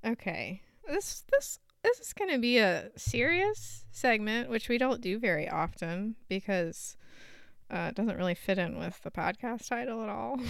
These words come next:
<laughs> So, uh, I sent you some thoughts on Mother's Day that I was having about the condition of Twitter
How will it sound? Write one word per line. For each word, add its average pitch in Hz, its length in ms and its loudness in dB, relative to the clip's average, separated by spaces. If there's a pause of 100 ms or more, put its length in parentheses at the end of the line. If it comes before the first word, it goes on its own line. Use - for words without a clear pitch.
(420)
<laughs> 370 80 10 (920)
So, 214 640 8
uh, 208 460 6
I 254 100 4
sent 427 240 2
you 294 140 4
some 240 240 6
thoughts 175 600 4
on 175 240 2
Mother's 202 380 4
Day 151 400 2
that 180 140 -2
I 165 80 2
was 170 140 -2
having 180 460 2
about 175 360 2 (180)
the 190 100 0
condition 185 460 0
of 165 80 -6
Twitter 233 480 4